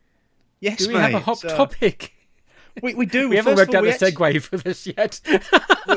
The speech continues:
Speaker 1: we, we haven't. We're still working on, we're still working on this
Speaker 2: Hop
Speaker 1: one. We, we
Speaker 2: topic.
Speaker 1: Yeah, maybe a singy thing
Speaker 2: Yeah,
Speaker 1: or
Speaker 2: maybe.
Speaker 1: I, I don't
Speaker 2: Anyway.
Speaker 1: know, a, a,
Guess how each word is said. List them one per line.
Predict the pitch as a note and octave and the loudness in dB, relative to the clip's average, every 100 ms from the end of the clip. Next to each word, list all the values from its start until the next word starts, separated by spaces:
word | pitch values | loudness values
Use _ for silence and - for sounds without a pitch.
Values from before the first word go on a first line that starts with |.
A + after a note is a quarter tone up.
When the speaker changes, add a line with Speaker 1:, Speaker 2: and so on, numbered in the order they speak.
| - | -2
Speaker 1:
we, | G3+ G3 | -4 0
we | G3 | 2
haven't. | F3+ D3+ C#3 | 2 0 -6
We're | C#3+ | -8
still | D3 G3 | -8 -6
working | F3+ F3+ D#3+ D#3 | -2 -2 -2 -6
on, | C3+ B2+ - D#3 | -8 -8 -8 -8
we're | D3+ | -8
still | F3 F3 | -8 -6
working | D#3+ C3+ - A#2+ | -2 -2 -4 -10
on | A2 | -10
this | A2 - | -12 -8
Speaker 2:
Hop | A3+ C#4+ C#4+ - | -4 -4 -6 -8
Speaker 1:
one. | C4 C4+ | -6 -4
We, | A3+ | -4
we | |
Speaker 2:
topic. | A3+ A#3 A3 - _ _ _ _ _ _ _ - | -4 -6 -10 -16 _ _ _ _ _ _ _ -14
Speaker 1:
Yeah, | F#3 F#3+ F#3 F3 E3+ | -8 -4 -4 -6 -8
maybe | F3+ E3+ | -12 -12
a | D#3 | -14
singy | - D3+ C#3 C3 | -12 -10 -10 -8
thing | C3+ C3 | -10 -8
Speaker 2:
Yeah, | A#2+ | -10
Speaker 1:
or | A#2 A#2 A2+ | -8 -8 -10
Speaker 2:
maybe. | A#2 | -8
Speaker 1:
I, | B2 | -6
I | |
don't | A#2+ A2+ | -6 -6
Speaker 2:
Anyway. | G#2 F#2+ F#2+ | -8 -8 -12
Speaker 1:
know, | - - B2+ | -14 -8 -6
a, | - | -6
a, | B2+ | -8